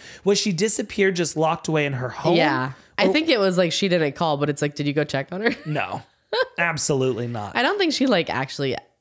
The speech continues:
Speaker 2: like, up and left
Speaker 1: Okay.
Speaker 2: for weeks. 'Cause
Speaker 1: I
Speaker 2: she didn't
Speaker 1: didn't
Speaker 2: even meet Samuel in person.
Speaker 1: I didn't know if maybe she was just, like, going to Disneyland,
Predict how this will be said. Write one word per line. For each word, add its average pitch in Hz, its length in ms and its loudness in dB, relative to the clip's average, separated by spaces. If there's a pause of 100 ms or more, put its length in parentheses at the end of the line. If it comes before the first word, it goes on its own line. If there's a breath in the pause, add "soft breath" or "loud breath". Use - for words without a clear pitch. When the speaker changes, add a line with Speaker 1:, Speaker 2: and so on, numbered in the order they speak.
(120)
Speaker 2:
like, 131 260 -4 (240)
up 131 220 -4
and 123 120 -6
left - 480 -12 (180)
Speaker 1:
Okay. 127 260 -2
Speaker 2:
for 127 140 -6
weeks. - 260 -10
'Cause - 120 2
Speaker 1:
I - 20 4
Speaker 2:
she 202 80 4
didn't 349 140 4
Speaker 1:
didn't 247 120 2
Speaker 2:
even 202 100 2
meet 165 200 2
Samuel 139 280 -2
in 123 80 -6
person. - 460 -10 (100)
Speaker 1:
I 208 120 -2
didn't 220 280 0
know 170 260 2
if 147 100 -6
maybe 151 260 0
she 139 140 -2
was 131 180 0
just, 123 200 -4
like, 117 140 -4
going 107 180 -8
to 113 60 -10
Disneyland, 151 1000 -2